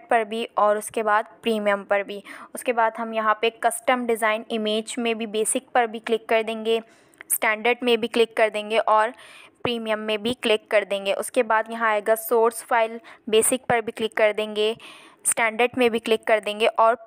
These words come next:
प्रीमियम पे भी क्लिक कर देंगे। उसके बाद हमारे पास आएगा यहाँ पर रिवीजन्स, तो यहाँ पर मैं बेसिक में रिवीजन सिलेक्ट कर लूँगी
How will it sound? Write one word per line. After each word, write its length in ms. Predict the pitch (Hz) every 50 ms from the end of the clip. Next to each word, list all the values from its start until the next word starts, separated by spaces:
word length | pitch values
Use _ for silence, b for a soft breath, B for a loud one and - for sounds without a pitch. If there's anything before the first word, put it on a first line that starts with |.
| _
प्रीमियम 380 | - 247 233 226 220 220 220 220
पे 140 | 214 220 208
भी 140 | 202 208 247
क्लिक 300 | - 247 226 208 - _
कर 140 | 226 208 196
देंगे। 400 | - 196 190 185 175 180 185 190 _ _ _ _ _ _ _ _ _ _ _ _ _ _ _ _ _ _ _ _ _ - _ _ _ _ _ _ _ _ _ _ _
उसके 240 | - 247 - - 277 254
बाद 260 | 254 240 233 233 247
हमारे 240 | 247 240 240 233 233
पास 240 | 226 240 240 -
आएगा 240 | 262 233 226 214 233
यहाँ 240 | 233 233 233 226 220 214 -
पर 120 | 240 240
रिवीजन्स, 680 | 220 202 220 220 208 220 226 220 214 233 233 240 233 - _ -
तो 80 | 254
यहाँ 380 | 233 220 214 208 208 233 226 226 -
पर 80 | 247
मैं 240 | 240 233 233 233 226
बेसिक 380 | 214 214 214 - - 254 - -
में 100 | 247 247
रिवीजन 420 | 233 233 220 214 226 208 226 226 226
सिलेक्ट 400 | 220 - - 220 214 - - _ -
कर 120 | 226 233
लूँगी 440 | 226 220 220 220 220 214 226 233